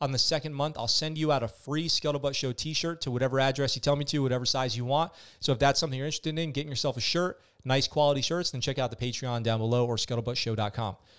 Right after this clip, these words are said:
So we've got this other story here out of the Air Force, and what this is,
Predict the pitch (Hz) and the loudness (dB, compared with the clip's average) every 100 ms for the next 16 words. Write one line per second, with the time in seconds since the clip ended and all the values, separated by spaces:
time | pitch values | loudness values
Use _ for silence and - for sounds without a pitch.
0 | - _ - 160 185 220 160 180 175 151 | -20 _ 0 2 6 4 4 2 2 0
1 | - 185 175 160 165 151 135 131 147 165 | 0 2 2 2 2 2 2 0 0 0
2 | 143 139 160 - 123 139 151 160 143 160 | 0 0 0 -2 -2 -4 -2 -2 -2 -2
3 | 160 143 | -2 -4